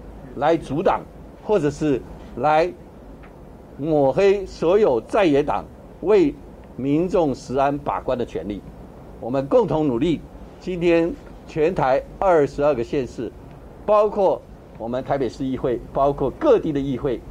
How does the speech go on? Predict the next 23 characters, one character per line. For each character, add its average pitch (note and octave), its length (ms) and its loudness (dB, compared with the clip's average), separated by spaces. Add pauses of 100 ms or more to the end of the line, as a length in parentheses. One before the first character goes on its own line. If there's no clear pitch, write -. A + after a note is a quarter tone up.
同 B2 180 -6
步 D#3 220 -4
在 C3 260 2
召 B2+ 220 0
开 B2+ 160 -2
记 C3 160 -6
者 F2+ 220 -8
会， A2 180 -6 (380)
特 G3 100 0
别 D#3 280 6 (120)
到 D3+ 160 2
台 C3+ 160 -2
北 C3+ 100 -2
市 D3+ 160 -8
议 C3+ 120 -2
会 C#3 160 2
来， F2+ 240 2 (460)
跟 E3 280 2 (420)
所 F#3 180 -2
有 F#3+ 80 6
的 D3 120 4
议 F3+ 160 0
员 C3 320 2